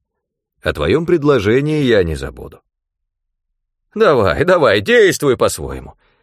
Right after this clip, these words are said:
и придёшь прямиком к собственной гибели, причём гораздо скорее, чем тебе кажется».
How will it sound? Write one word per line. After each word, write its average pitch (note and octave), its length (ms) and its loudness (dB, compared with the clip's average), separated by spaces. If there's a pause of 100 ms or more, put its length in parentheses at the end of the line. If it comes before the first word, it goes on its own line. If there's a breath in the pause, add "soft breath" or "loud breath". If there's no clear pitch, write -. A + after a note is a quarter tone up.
(260)
и - 140 -8
придёшь D#3 520 0
прямиком D#3 500 0
к - 40 -10
собственной D#3+ 560 0
гибели, B2+ 520 -2 (380)
причём E3+ 420 0
гораздо F3+ 360 2
скорее, F3+ 480 2
чем C3+ 200 0
тебе A#2+ 220 0
кажется». D2 500 -4